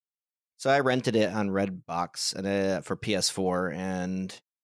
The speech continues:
I wouldn't say the game itself is bad, but it's not great or really good. Uh, it's got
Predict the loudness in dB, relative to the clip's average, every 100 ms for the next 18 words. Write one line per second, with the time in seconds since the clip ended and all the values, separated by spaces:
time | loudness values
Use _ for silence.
0 | _ _ _ _ _ _ -2 2 4 2
1 | 2 4 4 4 0 0 0 2 -2 -2
2 | 0 4 4 2 0 -4 -4 -4 -4 -4
3 | _ _ _ _ _ -18 -8 -2 0 2
4 | 0 -2 -4 -4 -2 2 2 0 _ _
5 | _ _ -12 -4 -4 -4 -8 _ _ _
6 | _ -8 -4 -4 -4 -6 -8 -8 -8 -10
7 | -16 _ -4 -2 -2 -4 -8 -10 _ -10
8 | -6 -2 2 2